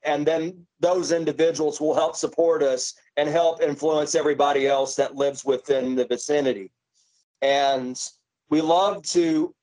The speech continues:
go out there, not only promote ourselves, but promote the general resources. We're learning to become advocates for ourselves through alternative baseball,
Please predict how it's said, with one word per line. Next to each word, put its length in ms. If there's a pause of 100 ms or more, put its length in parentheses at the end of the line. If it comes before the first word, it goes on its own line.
(160)
go 240
out 300
there, 420
not 180
only 160
promote 360
ourselves, 480
but 240
promote 420 (140)
the 60
general 600 (220)
resources. 520
We're 140
learning 240
to 60
become 280
advocates 460
for 160
ourselves 480
through 220
alternative 440
baseball, 680